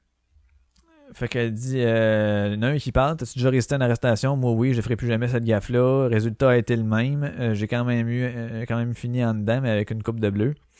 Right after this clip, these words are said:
On parle pas de résister, on parle de faire connaître ses droits avant que ça se rende là.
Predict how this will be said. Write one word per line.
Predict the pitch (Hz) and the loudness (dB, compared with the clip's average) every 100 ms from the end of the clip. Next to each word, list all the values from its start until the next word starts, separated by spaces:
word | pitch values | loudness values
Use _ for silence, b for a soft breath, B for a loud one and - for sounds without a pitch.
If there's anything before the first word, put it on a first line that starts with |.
| B B B B B B B - | B B B B B B B -10
On | 113 | 0
parle | 117 117 | 2 4
pas | 147 | 4
de | |
résister, | 135 117 117 160 135 | 2 0 0 0 2
on | |
parle | 117 147 139 | 4 4 4
de | |
faire | 117 131 147 | 0 0 0
connaître | 139 131 147 - | 0 0 0 0
ses | 135 117 | 0 2
droits | 110 135 143 - | 4 2 0 0
avant | 127 117 139 156 | 2 2 0 -2
que | - | -4
ça | 120 | -6
se | - | -4
rende | 131 131 | -2 -2
là. | 107 | -2